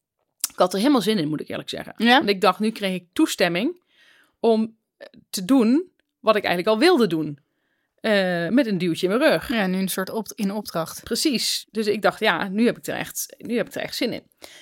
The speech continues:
Speaker 1: Dus ik heb hem gebeld, de eigenaar. Hij heet Hans,
Speaker 2: <laughs>
Speaker 1: dat durf ik nog wel te zeggen. Hij heet Hans. En, eh, ik moest eerst nog naar hem vragen. Eerst nam het waak-, waakvarken weer op. Ik zeg: "God," eh, ik zeg: "Is Hans er ook?" "Ja, Hans is er." Nou, ik zeg tegen Hans: "Maar hij is best wel vervelend, want het is een kleine zaak." En ik ging
Speaker 2: Mhm.
Speaker 1: zijn klacht over haar indienen.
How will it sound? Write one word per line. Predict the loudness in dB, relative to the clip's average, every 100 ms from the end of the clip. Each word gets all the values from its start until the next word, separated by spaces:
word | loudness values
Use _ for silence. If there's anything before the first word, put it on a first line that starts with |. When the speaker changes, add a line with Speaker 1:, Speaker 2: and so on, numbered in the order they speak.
| _ _
Speaker 1:
Dus | -2 0
ik | 2
heb | 0 -4 -8
hem | -4 -2 -2
gebeld, | -4 -6 -6 -6
de | -8
eigenaar. | -8 -10 -14 -14 -16 -12
Hij | -10
heet | -8
Hans, | -6 -6 -6 -8 -8
Speaker 2:
<laughs> |
Speaker 1:
dat | -8
durf | -8 -10
ik |
nog | -14
wel | -14 -14
te |
zeggen. | -14 -14 -16 -18
Hij | -16 -14
heet |
Hans. | -12 -14 -10 -10 -10 -14 _
En, | -12 -10
eh, | -10 -12 -16
ik | -10
moest | -8
eerst | -6 -6
nog | -6 -8
naar | -8 -8
hem | -8
vragen. | -4 0 0 -2
Eerst | -8 -6
nam | -6
het | -4
waak-, | 0 0 -2
waakvarken | -4 -4 -2 -2 -2 -2
weer | -8 -6
op. | -6 -8 _ _ _ _ _ _ _
Ik | -10 -8
zeg: | -6 -6 -8
"God," | -10 -8 -6
eh, | -6 -6
ik | -8
zeg: | -10 -10
"Is | -8
Hans | -6 -6 -6
er | -6
ook?" | -6 -6
"Ja, | -4 -4
Hans | -6 -8 -10
is | -10 -12
er." | -12
Nou, | -12 -16 _ _ _ _ -14
ik | -10
zeg | -10 -10 -12
tegen | -12 -10
Hans: | -10 -8
"Maar | -8
hij |
is |
best | -6 -6
wel | -8
vervelend, | -8 -8 -8 -10
want |
het |
is | -12
een | -4
kleine | -4 -2
zaak." | -4 -4 -6
En | -8 2
ik |
ging | 4
Speaker 2:
Mhm. | 6
Speaker 1:
zijn | 4 2
klacht | 0 0
over | -2 -4
haar | -4 -6 -6
indienen. | -8 -8 -10